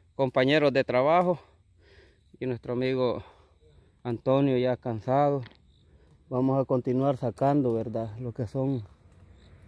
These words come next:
los, los ganchos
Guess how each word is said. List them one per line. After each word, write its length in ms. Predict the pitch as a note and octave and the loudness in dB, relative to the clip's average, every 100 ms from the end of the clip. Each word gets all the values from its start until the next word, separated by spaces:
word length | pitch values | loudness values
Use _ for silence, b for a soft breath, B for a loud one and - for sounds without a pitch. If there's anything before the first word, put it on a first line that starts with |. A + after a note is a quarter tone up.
| - | -12
los, 280 | B2 A#2+ G#2 A#2 B2 - - - - - - - - - - - | -4 -2 -2 -4 -8 -16 -20 -20 -20 -20 -20 -20 -20 -20 -20 -2
los 200 | B2 A#2 | 2 4
ganchos 480 | B2+ D#3+ F#3 - | 6 6 4 0